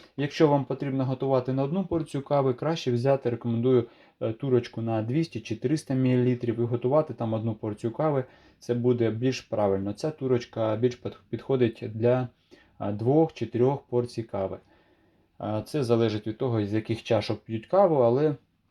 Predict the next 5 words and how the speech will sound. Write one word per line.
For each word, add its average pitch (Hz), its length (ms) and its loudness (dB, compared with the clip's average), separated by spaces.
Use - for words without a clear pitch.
корисний 131 460 0
об'єм 117 340 2
цієї 127 240 0
турки 180 360 -4
десь 139 320 -2